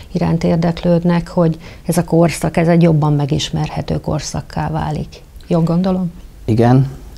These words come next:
Speaker 2: Nagyon fontos az, hogy, ö, mivel ez egy magyar repülőgép,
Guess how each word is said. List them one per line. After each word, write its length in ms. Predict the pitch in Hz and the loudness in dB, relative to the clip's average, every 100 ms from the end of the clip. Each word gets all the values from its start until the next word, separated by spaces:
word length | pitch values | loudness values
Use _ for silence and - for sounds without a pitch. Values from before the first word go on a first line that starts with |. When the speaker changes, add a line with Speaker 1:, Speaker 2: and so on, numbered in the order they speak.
| - | -4
Speaker 2:
Nagyon 300 | 110 131 104 | 2 4 4
fontos 520 | - 101 95 110 - | 4 2 2 0 0
az, 380 | - 98 113 - - | 0 2 2 0 -2
hogy, 360 | 95 92 92 | 0 2 2
ö, 180 | 95 95 92 - - - - | 2 2 0 -4 -16 -18 -14
mivel 260 | - 95 95 | -4 0 2
ez 100 | 95 | 2
egy 140 | 98 | 2
magyar 280 | 95 98 92 | 4 4 2
repülőgép, 680 | 92 - 92 92 104 107 - | 0 2 2 2 4 2 0